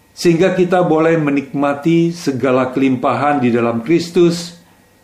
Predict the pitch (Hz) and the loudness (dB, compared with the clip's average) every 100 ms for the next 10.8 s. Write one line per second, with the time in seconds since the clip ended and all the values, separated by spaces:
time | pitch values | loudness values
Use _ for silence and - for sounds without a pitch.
0 | _ _ _ - 131 127 120 135 127 123 | _ _ _ -10 -4 0 0 0 -2 0
1 | 120 120 117 113 151 131 156 156 156 160 | 0 0 0 0 0 0 0 2 0 -4
2 | - _ _ _ _ - 131 131 127 127 | -12 _ _ _ _ -6 -2 0 0 -2
3 | 127 127 120 117 123 123 123 120 135 147 | -2 -2 -2 -2 -2 -2 -2 0 0 2
4 | 147 147 151 - 123 135 131 131 175 151 | 0 0 -4 -10 -4 -2 -2 -2 -2 -2
5 | 107 98 - _ _ _ - 120 107 98 | -4 -6 -16 _ _ _ -10 -8 -8 -10
6 | - 160 180 190 220 226 139 120 151 - | 0 2 2 2 2 2 2 0 -2 -10
7 | - _ _ _ _ _ _ - 175 175 | -20 _ _ _ _ _ _ -2 0 2
8 | 220 208 233 202 143 139 - 165 151 165 | 2 4 4 4 2 -2 -4 -4 0 0
9 | 170 - 165 165 - 190 190 190 180 143 | 0 -2 -2 -2 -2 0 2 2 2 0
10 | 123 143 160 135 127 147 175 120 | 2 2 2 2 0 2 2 2